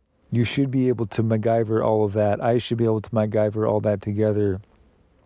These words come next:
and always be, al-, always have a, a bladed and a, a, like, a staff type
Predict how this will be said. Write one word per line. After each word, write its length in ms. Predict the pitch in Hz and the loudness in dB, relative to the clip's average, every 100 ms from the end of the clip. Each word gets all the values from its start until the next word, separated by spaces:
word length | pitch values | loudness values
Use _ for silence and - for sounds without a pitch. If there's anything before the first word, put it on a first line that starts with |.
| - - | -20 -6
and 140 | 120 113 | -2 2
always 380 | 113 117 104 | 2 2 0
be, 500 | 95 110 110 107 104 - _ - - _ _ _ _ _ _ _ _ _ - | 0 0 2 0 -2 -6 _ -20 -20 _ _ _ _ _ _ _ _ _ -4
al-, 80 | 185 | -2
always 460 | - 170 170 147 - | 0 0 0 -2 0
have 460 | 123 120 101 - _ _ _ _ - _ _ _ _ _ 127 | 0 0 -2 -10 _ _ _ _ -20 _ _ _ _ _ 0
a, 400 | 123 117 110 - | 2 2 -2 -2
a 80 | 127 | -2
bladed 760 | 113 123 123 123 123 120 - - - | 0 2 2 2 0 0 -6 -10 -2
and 180 | 117 113 | 0 2
a, 420 | 110 107 208 131 202 | 2 2 0 -4 0
a, 20 | |
like, 160 | 110 | 0
a 80 | 98 | 0
staff 760 | 90 - 127 120 120 107 - - - - _ - - | -4 -4 -2 0 0 -4 -12 -20 -20 -20 _ -20 -4
type 420 | 117 117 110 | 0 0 -2